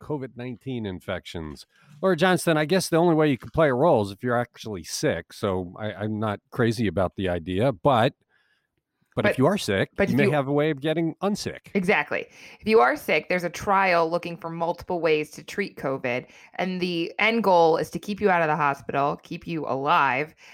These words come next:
Speaker 2: and keep you from getting long covid, which is, you know, when you're suffering those symptoms for month after month. There's a whole bunch of hospitals involved in this. Metro Health, Case Western Reserve University, and Wexner Medical Center in Columbus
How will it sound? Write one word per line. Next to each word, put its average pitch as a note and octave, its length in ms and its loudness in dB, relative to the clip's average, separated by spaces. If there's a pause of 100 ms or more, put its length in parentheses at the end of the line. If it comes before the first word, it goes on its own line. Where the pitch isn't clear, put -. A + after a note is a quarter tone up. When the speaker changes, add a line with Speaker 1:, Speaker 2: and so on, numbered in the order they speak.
Speaker 2:
and G3 120 -6
keep A3 220 -10
you A3 100 -6
from G3+ 180 -8
getting G#3 280 0
long A3+ 260 4
covid, C#3 440 0
which D3+ 200 0
is, D#3 160 -8 (240)
you F3 80 -4
know, F3+ 80 4
when F3 140 0
you're F3 80 -4
suffering D#3+ 500 -2
those D#3 180 -2
symptoms D3+ 520 -6
for D3+ 120 -6
month D3 300 -2
after C#3 260 -4
month. D3 280 -2 (880)
There's A3 100 0
a A#3 60 4
whole D4 160 4
bunch F#4 220 2
of E3+ 80 0
hospitals D#3 480 0
involved D3 360 2
in C#3 80 -8
this. C#3 220 -6
Metro D#3 320 -2
Health, E3 280 2 (340)
Case G3 260 -4
Western E3+ 360 -4
Reserve D3+ 360 -2
University, D3+ 580 -4
and C#3+ 160 -6
Wexner D3+ 380 -4
Medical C#3+ 300 -4
Center C#3+ 260 -4
in C#3+ 60 -8
Columbus D#3 560 0